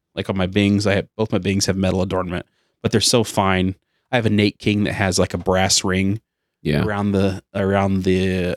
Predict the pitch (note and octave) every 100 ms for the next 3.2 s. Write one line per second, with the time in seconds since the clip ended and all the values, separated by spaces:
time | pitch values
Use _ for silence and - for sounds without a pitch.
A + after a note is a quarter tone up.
0 | - E2 C2 D2+ - _ _ - A2 G#2
1 | - G#2+ - F#2 - G#2+ G2 - - _
2 | _ _ _ _ _ G#2+ G2 F#2+ F2 E2
3 | D2